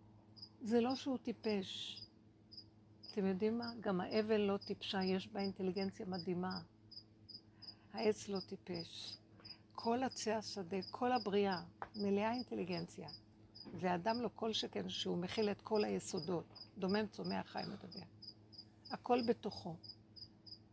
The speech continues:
אז אפילו, הוא נב-, היסודות האלה עבדו שם גם בלי שהיה עץ הדת. אז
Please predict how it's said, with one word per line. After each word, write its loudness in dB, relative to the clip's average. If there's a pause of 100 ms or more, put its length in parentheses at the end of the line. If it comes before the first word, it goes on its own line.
(180)
אז 4
אפילו, 8 (960)
הוא 12
נב-, 10 (920)
היסודות 10
האלה 12
עבדו 6
שם 10 (100)
גם 6
בלי 12
שהיה 12
עץ 6
הדת. 8 (2500)
אז 2